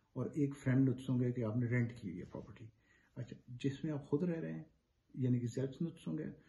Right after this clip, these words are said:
वो अगर आप तीन या चार साल से पहले उसे sale करते हैं, तो उस पे आपको जो है, वो स्पेकुलेशन story देना पड़ता है।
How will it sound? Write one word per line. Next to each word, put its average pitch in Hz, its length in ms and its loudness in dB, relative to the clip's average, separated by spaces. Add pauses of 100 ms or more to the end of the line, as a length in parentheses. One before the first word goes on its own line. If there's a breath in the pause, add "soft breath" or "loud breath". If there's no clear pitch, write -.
(280 loud breath)
वो 143 140 4
अगर 135 240 0
आप 131 280 -6
तीन 147 220 6
या 135 80 6
चार 113 260 -2
साल 127 220 -4
से 123 120 -6
पहले 135 320 -2
उसे 143 180 -8
sale 139 280 2
करते 139 320 -4
हैं, 139 140 2
तो 139 100 -4
उस 139 200 -8
पे 143 100 -2
आपको 123 300 -4
जो 127 120 -2
है, 135 60 -2
वो 131 120 -2
स्पेकुलेशन 123 760 0
story 104 320 -2
देना 98 260 -2
पड़ता - 380 -12
है। - 200 -20